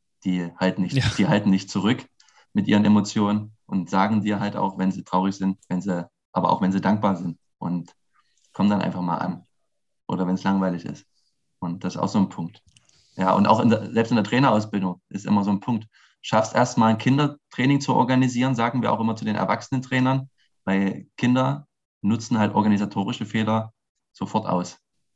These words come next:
Speaker 1: Ja? Und
Speaker 2: Ja.
Speaker 1: darum ist das, glaub ich, von der ganzen Organisation ein viel, viel, viel komplex-, eine viel, viel komplexere Aufgabe, als halt auch ein Großfeld-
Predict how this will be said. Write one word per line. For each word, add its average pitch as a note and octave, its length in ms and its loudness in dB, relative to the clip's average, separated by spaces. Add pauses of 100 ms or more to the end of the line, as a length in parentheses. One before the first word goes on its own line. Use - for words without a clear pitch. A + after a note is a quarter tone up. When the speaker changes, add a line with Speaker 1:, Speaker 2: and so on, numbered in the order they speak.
(320)
Speaker 1:
Ja? A2 260 -4 (320)
Und - 120 -6
Speaker 2:
Ja. A#2 100 0 (260)
Speaker 1:
darum A2 340 4
ist - 240 -4
das, - 180 -4
glaub G#2+ 180 2
ich, G#2+ 200 -4 (320)
von G#2 200 2
der G2 100 4
ganzen G2 280 0
Organisation G2+ 760 0 (180)
ein - 40 -10
viel, A#2 460 0 (520)
viel, G#2+ 220 0
viel G#2+ 180 0
komplex-, G#2+ 520 -2
eine F#2 320 0
viel, A2 180 -2
viel G#2+ 140 -4
komplexere F#2+ 520 -2
Aufgabe, G2 480 0
als F#2 220 -6
halt F2 160 -10
auch F#2 120 -10
ein E2+ 100 -10
Großfeld- F#2+ 500 -6